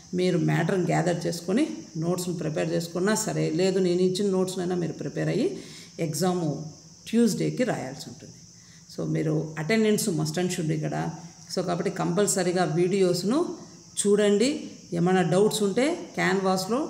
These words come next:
డిస్కషన్ ఫోరంలో క-, డౌట్స్ను రైజ్ చేయండి. దానికి రిలేటెడ్ ఆన్సర్ తెచ్చుకు-, ఆన్సర్, ఆ, రిప్లై వెంటనే ఇచ్చేస్తాను.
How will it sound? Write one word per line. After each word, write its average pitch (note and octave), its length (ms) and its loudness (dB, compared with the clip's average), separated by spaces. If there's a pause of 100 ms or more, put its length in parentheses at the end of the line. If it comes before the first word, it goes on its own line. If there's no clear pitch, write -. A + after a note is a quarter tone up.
(140)
డిస్కషన్ G#3+ 460 2
ఫోరంలో F3+ 500 0
క-, D#3+ 680 -2
డౌట్స్ను F3 420 0
రైజ్ F3 380 0
చేయండి. F#3 340 -2 (120)
దానికి E3+ 260 -4
రిలేటెడ్ E3 420 -2
ఆన్సర్ E3 420 -2
తెచ్చుకు-, D#3+ 480 -6 (440)
ఆన్సర్, F#3+ 460 0 (440)
ఆ, E3+ 360 0 (240)
రిప్లై F#3+ 340 0
వెంటనే E3 360 2
ఇచ్చేస్తాను. F3 920 -2